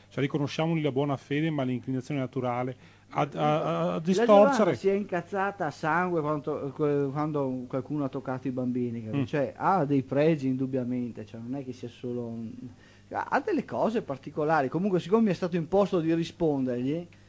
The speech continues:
Speaker 1: <laughs>
Speaker 2: eh, ho dovuto purtroppo accettare questo. Allora, prendiamo la trasmissione di oggi.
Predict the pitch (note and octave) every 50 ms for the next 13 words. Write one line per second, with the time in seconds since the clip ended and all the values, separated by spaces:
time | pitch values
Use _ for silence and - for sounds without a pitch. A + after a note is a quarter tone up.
0 | - - C3+ A#2 - G#3 G3 - - G3 - - F3 - D#3 D#3+ D3+ D3+ D#3 D#3
1 | D#3 E3+ D#3+ C#3+ C#3 C#3 B2+ - - D3 C3+ B2+ C#3+ C#3 C3+ - C#3+ C3 B2 C3+
2 | A#2+ A2 C3 B2+ B2+ A#2+ - - G#2+ - - A2 G#2 - - - - - - -
3 | - - - - - - - - - - - F#3+ A3 A#3+ A#3 A3 G3 - - -
4 | - F#3 F#3 G3+ G#3+ A3 A3 G3 F#3+ G3 F#3+ F#3 E3+ - G3+ G3+ G3+ F#3 E3+ D#3+
5 | E3+ D#3 D3+ D3+ D3 C#3+ C3+ F#3+ C4 B3+ C4